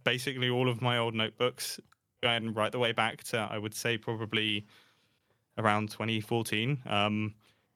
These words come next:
and I will just sit there and I'll kind of just put numbers down, down the, the left-hand side up to, say, eight or nine or ten. And then I will almost sit there <laughs> in, in,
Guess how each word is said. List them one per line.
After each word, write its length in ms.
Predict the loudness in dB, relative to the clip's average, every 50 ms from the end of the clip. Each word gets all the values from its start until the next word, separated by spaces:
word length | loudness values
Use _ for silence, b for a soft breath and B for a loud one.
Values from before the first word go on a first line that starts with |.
| _ -4
and 440 | -2 0 0 0 0 0 -2 -2 -4 -10 -10 -4
I 320 | 0 2 2 2 2 0
will 240 | 0 0 0 0 0
just 220 | 0 -2 -2 0
sit 180 | -2 -4 0 0
there 340 | 2 2 4 2 2 0 -2
and 180 | -2 -2 0 2
I'll 180 | 2 2 2 2
kind 220 | 2 2 4 4
of 120 | 2 0
just 220 | 0 -2 -2 -2 -2
put 260 | 0 0 0 0 -2 _ -6
numbers 560 | -2 0 2 2 2 2 2 2 2 0 0
down, 480 | 0 0 2 2 0 -2 -4 -6 -10 -12 -14 -8 -2
down 240 | 0 0 2 2 2
the, 160 | 0 0 0 -2 _ _ _
the 80 | 0 0
left-hand 420 | 0 0 0 -2 -2 -2 -2 -2
side 360 | 0 0 0 2 0 0 -2 -4 -10 -18 -20 _ _ _ _ _ _ 0
up 200 | 0 0 0 -4
to, 120 | -4 -4
say, 320 | -2 0 0 0 0 -2 -2 -2
eight 180 | -2 -2 -2 -4
or 120 | -4 -4 -2
nine 240 | 0 0 0 -2 -4
or 80 | -4
ten. 320 | -2 -2 -2 0 -2 -4 -6 b b b b b b b b b b b _
And 260 | -2 0 0 2 2 2
then 480 | 4 4 2 2 0 0 0 -2 -4 -6 -10 -18 _ _ _ _ 2
I 180 | 2 4 2
will 480 | 2 2 2 2 2 2 2 0 -2 -4 -8 _ 0
almost 320 | 2 4 4 2 2 0
sit 240 | 0 -2 -2 0 0
there 380 | 2 2 4 4 2 0 -2 -4 _ _ _ _ 4
<laughs> 100 | 4 4
in, 240 | 4 2 0 0 -2 -4 -2 0
in, 220 | 2 2 2 0